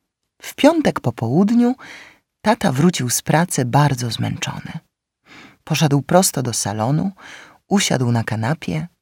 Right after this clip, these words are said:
i włączył telewizor. Po chwili dołączyli do niego Basia i Janek. Leżeli razem i w milczeniu wpatrywali się w ekran. Tak zastała ich mama, kiedy parę minut później weszła do pokoju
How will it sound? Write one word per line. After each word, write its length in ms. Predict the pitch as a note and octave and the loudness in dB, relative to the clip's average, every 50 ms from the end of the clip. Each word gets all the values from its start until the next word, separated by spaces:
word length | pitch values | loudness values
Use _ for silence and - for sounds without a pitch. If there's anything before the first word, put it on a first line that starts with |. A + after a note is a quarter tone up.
| _ _ - | _ _ -4
i 80 | B3 | -4
włączył 480 | G#3 C3+ A#2 A#2+ A2+ A#2 A2+ - A#2 A2+ | -2 0 0 0 0 0 -2 -4 -6 -6
telewizor. 720 | - - F#2+ G#2+ - - G2 F#2+ - - - - - _ _ _ _ _ _ _ _ _ _ _ - - - - - - _ | -6 -4 -4 -4 -6 -6 -6 -8 -8 -10 -12 -14 -16 _ _ _ _ _ _ _ _ _ _ _ -20 -20 -18 -18 -18 -12 _
Po 100 | - F#3+ | -2 -2
chwili 360 | F#3 - - - C#4 - F#3 | -2 0 4 4 4 4 6
dołączyli 520 | E3+ D#3+ C3+ C3+ C3+ B2+ - F3+ F3+ G3 F3+ | 4 4 4 4 2 2 2 0 0 2 2
do 100 | C#3 B2+ | 2 0
niego 300 | B2+ B2 A#2+ A2 A2+ G2+ | 0 0 0 -2 -4 -4
Basia 520 | G2+ A#2+ C#3 G#3+ - - - C#4+ D4 D#4 - _ _ _ | -4 -2 -2 -2 -2 -2 -2 -4 -6 -6 -10 _ _ _
i 100 | - D3+ | -4 -4
Janek. 580 | B2+ G2+ - - - - - _ - - - _ _ _ _ _ _ _ _ _ _ - - - - - _ _ _ - | -4 -4 -4 -8 -12 -14 -16 _ -14 -16 -16 _ _ _ _ _ _ _ _ _ _ -20 -20 -20 -20 -20 _ _ _ 0
Leżeli 400 | E3 E3+ E3 E3+ A3+ A#3+ G#3+ D3+ | 4 4 6 6 6 6 6 4
razem 560 | B2+ B2+ A#2 A#2 C3 B2+ D3 E3 F#3+ G3 A3 - - - - - - - - _ - | 4 2 2 0 -2 -2 -2 -2 0 -2 -2 -4 -8 -16 -20 -20 -20 -20 -20 _ -4
i 80 | - E3+ | -2 2
w 80 | D3 D#3+ | 6 6
milczeniu 500 | E3 E3 E3 D#3+ - A3+ A#3+ B3 G#3 F3 | 6 6 6 2 2 0 2 2 0 -2
wpatrywali 640 | - - B2 B2+ - - B2 A#2 B2+ C3+ C3+ A#2+ | -2 -4 -4 -4 -2 -4 -2 -2 -2 -2 -2 -4
się 180 | - - B2 A2+ | -4 -4 -6 -6
w 60 | - - | -8 -8
ekran. 440 | - A#2 - - - - - - - - _ _ _ _ _ _ _ _ _ _ _ _ _ _ _ _ _ | -12 -10 -10 -10 -10 -8 -8 -10 -12 -12 _ _ _ _ _ _ _ _ _ _ _ _ _ _ _ _ _
Tak 240 | - C#3 E3 A3 G3+ | -2 0 2 2 2
zastała 480 | D#3 C3 A2 - - - C3 D3 E3 D#3 | 0 -2 -2 -2 -2 -2 0 0 0 -2
ich 300 | - - C3 - - - | -2 -6 -10 -6 -2 0
mama, 400 | A#2+ A#2 A2 G#2 G#2 G#2 D#3+ F#3+ - - - - - - - - _ _ _ | 0 2 2 0 -2 -2 -4 -6 -8 -12 -18 -18 -18 -18 -20 -20 _ _ _
kiedy 240 | - C#3+ B2 C3 A#2+ | -4 0 0 0 0
parę 300 | - - F#3 G#3 E3+ B2+ | 2 4 4 4 4 4
minut 280 | A#2+ A2+ G#2+ G2 - | 2 0 -2 -4 -6
później 480 | - - - G#3+ A#3 A#3 G#3 F#3 D#3 C#3 | -8 -4 -2 0 2 4 4 4 4 2
weszła 360 | A2+ D#3 F#3 - - - A#2+ | 2 2 0 0 0 -4 -4
do 120 | A2 G#2+ | -4 -4
pokoju 500 | - - G2 - - - F3+ G3+ A3 A#3 | -4 -6 -8 -6 -2 -2 0 0 0 -2